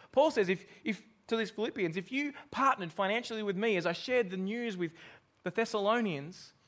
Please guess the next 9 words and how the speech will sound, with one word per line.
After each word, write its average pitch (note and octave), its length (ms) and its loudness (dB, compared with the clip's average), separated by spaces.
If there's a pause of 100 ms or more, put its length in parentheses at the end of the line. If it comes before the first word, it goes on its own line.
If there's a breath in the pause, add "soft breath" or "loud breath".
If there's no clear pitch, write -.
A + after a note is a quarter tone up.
(720 soft breath)
any D#4 260 4
reward B3+ 600 6
that F#3+ 120 2
I A3 180 6
get A3 240 4
actually G#3+ 320 -2
goes G3 240 -4
to - 120 -10
you." C3+ 300 -8